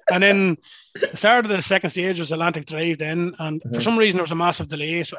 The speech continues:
Speaker 1: everything went stone cold at the start of the
Speaker 2: Okay.
Speaker 1: stage. And you start off at the crossroads, you go up the hill, and there's,
Speaker 2: Mm-hmm.
Speaker 1: I don't know what it is now, there's a right-hander or left-hander.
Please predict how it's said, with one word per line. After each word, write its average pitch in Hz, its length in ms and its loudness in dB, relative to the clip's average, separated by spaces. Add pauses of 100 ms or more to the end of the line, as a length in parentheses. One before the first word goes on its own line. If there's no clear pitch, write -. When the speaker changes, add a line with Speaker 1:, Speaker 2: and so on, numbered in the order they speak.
Speaker 1:
everything 196 320 0
went 165 140 0
stone 170 400 -4
cold 160 400 -6
at 165 100 -14
the - 40 -20
start 165 200 -4
of 147 80 -10
the 117 60 -4
Speaker 2:
Okay. 117 100 -6
Speaker 1:
stage. 160 240 -10 (340)
And 151 80 -10
you 139 40 -10
start 202 220 4
off 185 160 2
at - 60 -14
the 165 60 -12
crossroads, 165 500 -4
you 151 60 -8
go 180 60 -4
up - 120 -12
the 151 80 -10
hill, 170 300 -2
and 151 120 -4
there's, 143 200 -8 (680)
Speaker 2:
Mm-hmm. 113 200 -8 (400)
Speaker 1:
I 165 40 -16
don't 135 140 -14
know 135 80 -12
what 170 80 -10
it 180 100 -8
is 143 120 -10
now, 151 80 -10
there's 147 520 -10
a 143 40 -16
right-hander 170 360 -6
or 160 40 -8
left-hander. 165 440 -8